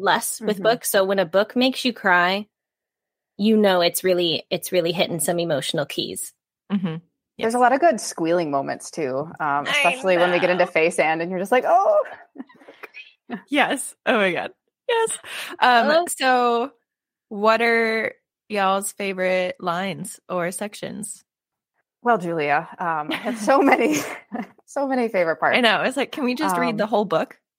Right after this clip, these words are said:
Speaker 2: Yeah, <laughs> right. Uh, that might be a copyright problem. I don't know.
Speaker 1: Yeah.
Speaker 2: Um,
Speaker 3: I'm pretty sure it is.
Speaker 2: so I saved all my Face End moments, um, to that part of the podcast. So I picked favorite parts that were just, like, Feyre related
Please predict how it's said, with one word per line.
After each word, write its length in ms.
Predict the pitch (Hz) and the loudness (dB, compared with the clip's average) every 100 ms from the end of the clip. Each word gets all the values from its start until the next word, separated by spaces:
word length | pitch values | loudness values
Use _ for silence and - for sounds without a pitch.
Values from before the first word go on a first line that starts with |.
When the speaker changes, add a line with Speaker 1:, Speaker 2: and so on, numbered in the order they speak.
| - | -10
Speaker 2:
Yeah, 220 | 196 185 | -6 -8
<laughs> 60 | - | -8
right. 280 | - - - _ _ - - - | -8 -6 -8 _ _ -20 -20 -4
Uh, 240 | 185 175 - | 0 2 0
that 140 | 202 196 | 0 0
might 160 | 220 | 2
be 80 | 277 | 2
a 60 | 247 | 2
copyright 480 | 208 160 160 139 - | 2 2 2 -2 0
problem. 300 | 139 139 147 | -4 -4 -8
I 80 | |
don't 100 | 156 | -8
know. 140 | 156 151 _ _ _ - | -8 -10 _ _ _ 2
Speaker 1:
Yeah. 380 | 294 277 156 151 | 4 4 2 -4
Speaker 2:
Um, 140 | 160 - | -8 -10
Speaker 3:
I'm 120 | 190 196 | -8 -4
pretty 260 | 208 160 | -2 -2
sure 180 | 170 - | -4 -8
it 120 | - | -4
is. 260 | 277 - - _ _ _ _ | -2 -2 -6 _ _ _ _
Speaker 2:
so 100 | - | 0
I 60 | 247 | 2
saved 340 | 262 262 320 | 4 2 2
all 180 | - 202 | 2 2
my 180 | 214 190 | 2 0
Face 320 | - 143 151 | -2 -4 -2
End 200 | 185 190 | -2 0
moments, 580 | 196 202 208 214 - - - | -2 -2 -2 -4 -8 -12 0
um, 580 | 175 156 151 151 156 202 - | 4 6 4 0 -10 -14 -4
to 100 | 208 | -2
that 220 | - - | -2 0
part 180 | 180 185 | 0 0
of 60 | |
the 120 | 190 202 | 0 2
podcast. 480 | 214 214 240 226 | 2 2 4 2
So 120 | 226 165 | 4 2
I 60 | |
picked 380 | 170 - - - - - | 2 -4 -8 -12 -20 -4
favorite 360 | 180 170 165 - | 0 2 2 2
parts 500 | 147 139 - - - - | 2 2 0 -10 -4 0
that 200 | 143 160 | 2 0
were 140 | 156 | -4
just, 580 | 156 151 139 - - - | -2 0 0 -2 -14 -12
like, 260 | - - - | -8 -8 -6
Feyre 400 | - 147 160 180 | -4 -2 0 0
related 500 | 185 185 196 208 208 | 0 0 0 -2 -4